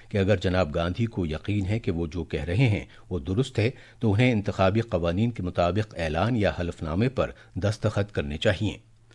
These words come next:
कमीशन ने मजीद कहा कि अगर opposition leader को अपने ही बयान पर यकीन नहीं है तो फिर उन्हें बेतुकी बातें करने और मुल्क के शहरियों को गुमराह करने से बाज आना चाहिए। बीजेपी ने कांग्रेस रहनुमा और opposition leader राहुल गांधी को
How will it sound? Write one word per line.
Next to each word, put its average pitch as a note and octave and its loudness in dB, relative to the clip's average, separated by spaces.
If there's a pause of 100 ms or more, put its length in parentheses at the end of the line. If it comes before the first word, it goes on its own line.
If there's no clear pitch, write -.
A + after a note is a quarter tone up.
(480)
कमीशन B2+ 4
ने E3+ 2
मजीद B2+ 2
कहा C3 2
कि C3 2
अगर A2+ 4
opposition G#2 2
leader F#2+ 0
को A2+ 0 (100)
अपने G2+ -2
ही A2 -2
बयान E2+ 0
पर G2+ 0
यकीन E2+ -2
नहीं D#2+ 0
है G#2 2
तो G#2+ -6
फिर F#2 -4
उन्हें G2+ 0 (280)
बेतुकी A2 0
बातें E2+ 0
करने F2+ -2 (280)
और F#2 4
मुल्क G#2+ -2
के G#2 0
शहरियों G2 -2
को G2 -6
गुमराह F2+ 0
करने G2+ 0
से D2 -6 (360)
बाज F2+ 0 (100)
आना D2 -6
चाहिए। F2+ -4 (1400)
बीजेपी A#2+ 4
ने F3+ 4
कांग्रेस A#2 4
रहनुमा G#2+ 2
और B2+ 4
opposition G2+ 0
leader G2 2
राहुल F2+ -2
गांधी F2 -2
को A2 -2